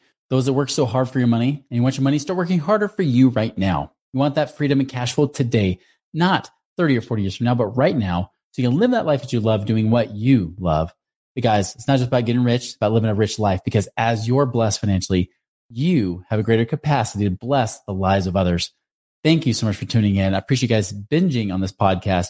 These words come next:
You've been sharing it with others. You've been talking and creating more powerful conversations. And I love it. I love seeing you guys grow. I love seeing you guys apply it and get results, 'cause that's the whole reason why we even exist today. Otherwise, I'd be sitting fat and happy,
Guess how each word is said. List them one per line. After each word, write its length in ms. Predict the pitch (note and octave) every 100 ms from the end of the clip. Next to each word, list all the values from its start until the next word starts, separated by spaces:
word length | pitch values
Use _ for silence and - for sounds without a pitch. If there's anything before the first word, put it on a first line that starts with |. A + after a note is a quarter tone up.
| -
You've 100 | A2
been 160 | F#2+
sharing 380 | F2+ - F3 F#3
it 80 | F3
with 160 | A#2+ G#2+
others. 360 | G2 G2 F#2+ - _ _
You've 100 | B2+
been 220 | A2+ G2 - _
talking 400 | - D#3 G3 C#3
and 100 | A2
creating 280 | - D3 B2
more 100 | C3+
powerful 400 | C3+ - D#3 C#3
conversations. 880 | A#2 B2+ G2+ - F#3+ F3 G2+ F2+ - _ _ _ -
And 80 | C#3+
I 60 |
love 260 | D3 E3+ C3+
it. 100 | - _
I 120 | A2+ A#2+
love 360 | B2 C#3+ F3
seeing 160 | - D3+
you 100 | B2
guys 260 | A2+ G#2+
grow. 560 | G2+ A2 G#2 D3 A3+ - -
I 80 | G#2+
love 200 | B2+ C#3
seeing 140 | D3+
you 60 | B2+
guys 180 | A#2
apply 440 | F#2+ - - B2 D#3
it 140 | A#3 - _
and 220 | B2 A2
get 260 | A#2+ C#3+ -
results, 600 | G#2+ F#2 A#2+ E2+ - -
'cause 100 | G2+
that's 220 | A#2+ -
the 160 | A2
whole 340 | G2 - A#3 A3+
reason 500 | D#3 B2 B2 A#2 A#2+
why 260 | A2+ A#2 C3
we 140 | C3+
even 200 | C#3+ B2
exist 640 | G#2+ G2+ G#2+ C3 G2 - -
today. 500 | G2+ B2 G2+ F2+ - _ _ _ _ C#3+
Otherwise, 340 | D#3 D3 C#3+
I'd 180 | C3+ C3
be 80 | A#2
sitting 300 | - A#2 F#2
fat 220 | C3+ E3
and 80 | D#3
happy, 500 | D#3 D3 C#3+ C#3